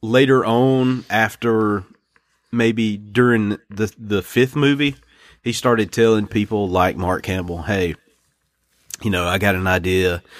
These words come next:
to go back and tell this story, and then in thirty years, bring you back for a sequel,"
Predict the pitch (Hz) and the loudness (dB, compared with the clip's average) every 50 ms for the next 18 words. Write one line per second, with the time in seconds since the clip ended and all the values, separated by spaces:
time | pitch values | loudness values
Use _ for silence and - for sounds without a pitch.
0 | - - _ - 90 101 101 92 90 92 87 90 - 92 85 - 104 90 87 90 | -20 -20 _ -10 -4 -4 -2 -2 0 -2 -2 -4 -6 -10 -10 -4 -4 -4 -2 0
1 | 110 113 - - - - 113 110 107 110 107 104 104 104 101 98 92 92 90 90 | -2 -2 -2 -2 -2 0 2 4 4 4 4 4 2 2 0 -2 -2 -4 -6 -6
2 | 90 90 87 _ _ _ _ _ _ _ - 98 98 95 92 90 90 92 92 98 | -8 -10 -14 _ _ _ _ _ _ _ -10 -8 -6 -4 -4 -6 -6 -8 -10 -12
3 | _ _ _ _ - 123 110 110 101 95 92 104 113 113 113 110 101 98 101 104 | _ _ _ _ 2 2 2 4 2 2 2 4 4 6 6 4 2 0 -2 0
4 | 117 113 104 104 113 113 107 95 98 95 92 95 95 92 - - - - 95 87 | 0 2 2 2 2 2 0 0 -2 -2 0 -2 -2 -4 -6 -12 -10 -8 -6 -6
5 | 85 80 - - - 123 117 110 - - 113 107 101 101 98 90 | -6 -6 -8 -4 0 0 0 0 0 0 0 0 2 0 -2 -4